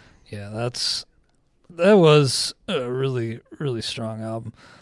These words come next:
Longevity, I got a twenty. I don't know if I've ever given out a twenty for Longevity, but again, he had Harlem World, Double Up. He was already kind of,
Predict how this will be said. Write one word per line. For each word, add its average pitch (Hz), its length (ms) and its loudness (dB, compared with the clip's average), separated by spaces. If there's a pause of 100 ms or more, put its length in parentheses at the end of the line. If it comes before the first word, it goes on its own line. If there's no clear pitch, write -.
Longevity, 170 680 6
I 170 100 6
got 247 160 6
a 156 40 0
twenty. 147 480 0
I 110 60 0
don't 202 260 -2
know 165 180 2
if 139 80 -2
I've 135 140 0
ever 143 200 -2
given 139 260 -6
out 123 120 -4
a 117 60 -10
twenty 143 420 -6
for 131 140 -12
Longevity, 131 680 -4
but 123 260 -6 (460)
again, 143 380 4
he 160 140 2
had 165 240 6
Harlem 175 340 6
World, 165 320 4
Double 156 320 4
Up. 160 340 4 (460)
He 165 120 -8
was 139 140 -4
already 156 280 4
kind 156 280 2
of, 135 400 -2